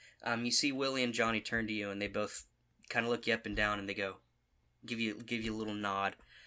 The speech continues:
Um, next is Willie's turn. He's gonna run over to this cultist, um, and attempt to hit him. He misses.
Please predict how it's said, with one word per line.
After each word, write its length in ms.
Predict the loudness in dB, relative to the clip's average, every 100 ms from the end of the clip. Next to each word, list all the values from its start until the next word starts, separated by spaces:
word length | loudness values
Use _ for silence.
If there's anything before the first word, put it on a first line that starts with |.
| -20 -20 -2
Um, 480 | 4 6 4 2 -4 _ _ -4
next 320 | 2 2 2
is 120 | -2
Willie's 280 | 0 0 2
turn. 240 | 2 2 2
He's 180 | -2
gonna 160 | 0 0
run 160 | 2 0
over 140 | -2
to 80 | -4
this 160 | -2
cultist, 680 | -4 0 -2 -2 -4 -4 -8 -12 _ -20 -20 -14 -14 -14 -6
um, 580 | -2 -2 -2 -4 -6 -14 _ _ _ -20 -20 -20 _ -10
and 120 | -4 -4
attempt 540 | -4 -6 -6 -6 -8 -6
to 160 | -4 -8 -10 -12
hit 200 | -10 -10 -12
him. 320 | -14 -12 -14 -16 _ _ _ _ _ _ -20 _ -20 -20 _ _ _ _ _ -4 -2 -2
He 360 | -10 -4 0 0
misses. 500 | 2 4 4 0 -6